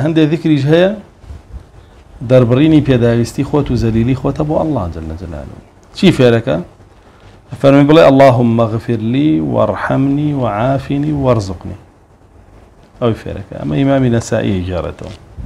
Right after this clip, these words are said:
ئەم فەرمودەی. فەرمووی بۆ خۆشە بڵێ: "پەروەردگارم،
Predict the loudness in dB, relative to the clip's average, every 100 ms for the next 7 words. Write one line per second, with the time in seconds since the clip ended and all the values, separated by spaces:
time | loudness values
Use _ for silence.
0 | -14 -16 -18 -14 -12 -10 -12 -12 -14 -16
1 | -16 -18 -16 -16 -14 -12 -12 -12 -14 -16
2 | -16 -18 -20 -20 -20 -20 _ -10 0 4
3 | 6 6 6 4 2 2 2 2 2 2
4 | 2 2 2 2